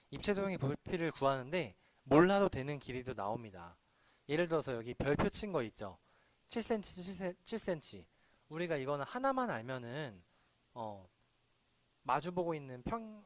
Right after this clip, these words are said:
평행인 걸 우리가 아니까 우리가 이거 길이를 구할 수가 있는데,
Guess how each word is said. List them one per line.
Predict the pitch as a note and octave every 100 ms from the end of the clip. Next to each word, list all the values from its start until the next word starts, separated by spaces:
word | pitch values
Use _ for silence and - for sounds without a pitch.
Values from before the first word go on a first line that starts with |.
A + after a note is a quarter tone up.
| -
평행인 | A3+ A3+ A3+ G#3 E3
걸 | C3+
우리가 | A2+ A#2 G#2 F#2+
아니까 | C3+ C#3 G2+ G2+ G#2 F2+ _ _ _ _
우리가 | A#2 G#2+ G#2 B2+ E3 _
이거 | B2 A2+ - _ _ _
길이를 | - C3 B2+ A2+
구할 | - C3
수가 | B2+ G#2+
있는데, | G#2+ A#2 D#3 C#3